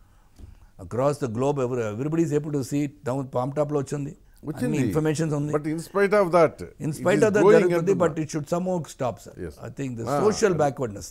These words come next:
Speaker 1: that's what I would call it.
Speaker 2: మెయిన్ సోషల్ బ్యాక్వర్డ్‌నెస్
Speaker 1: Social
Speaker 2: కాదు.
Speaker 1: backwardness
Speaker 2: మెంటల్‌గా
Speaker 1: is
Speaker 2: ఏంటంటే
Speaker 1: something that has to be
Speaker 2: we
Speaker 1: eradicated
Speaker 2: have
Speaker 1: from the
Speaker 2: become
Speaker 1: people's mind.
Speaker 2: bankrupt.
Speaker 1: అదే.
Speaker 2: మెంటల్‌గా బ్యాంక్రప్ట్
Speaker 1: Bankrupt,
Speaker 2: అయిపోయాం.
Speaker 1: bankrupt, sir.
Speaker 2: Hmm.
Speaker 1: So well educated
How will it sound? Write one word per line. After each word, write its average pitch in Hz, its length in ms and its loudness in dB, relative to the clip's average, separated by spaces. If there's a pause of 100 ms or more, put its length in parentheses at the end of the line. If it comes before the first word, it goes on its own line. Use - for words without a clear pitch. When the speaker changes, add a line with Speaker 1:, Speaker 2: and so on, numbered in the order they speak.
Speaker 1:
that's 120 180 -6
what 147 80 -2
I 135 140 0
would 120 160 -4
call 113 120 2
it. 87 80 -6
Speaker 2:
మెయిన్ 156 300 -2
సోషల్ 131 380 -2
బ్యాక్వర్డ్‌నెస్ 117 420 -2
Speaker 1:
Social 165 180 0
Speaker 2:
కాదు. - 100 0
Speaker 1:
backwardness 156 400 2
Speaker 2:
మెంటల్‌గా 160 120 2
Speaker 1:
is 156 40 4
Speaker 2:
ఏంటంటే 151 120 4
Speaker 1:
something 175 260 2
that 165 120 2
has 135 100 0
to 156 100 -4
be 147 60 2
Speaker 2:
we 139 60 2
Speaker 1:
eradicated 170 420 6
Speaker 2:
have 139 100 0
Speaker 1:
from 147 80 0
the 139 40 -2
Speaker 2:
become 160 140 0
Speaker 1:
people's 135 280 0
mind. 127 240 0
Speaker 2:
bankrupt. - 560 -18
Speaker 1:
అదే. 120 140 -14 (140)
Speaker 2:
మెంటల్‌గా 131 320 -6
బ్యాంక్రప్ట్ 113 440 -4
Speaker 1:
Bankrupt, 90 220 -8
Speaker 2:
అయిపోయాం. 78 180 -10
Speaker 1:
bankrupt, - 240 -18
sir. - 80 -20 (220)
Speaker 2:
Hmm. 71 180 -14 (400)
Speaker 1:
So - 140 -16
well 170 280 -8
educated 160 560 -4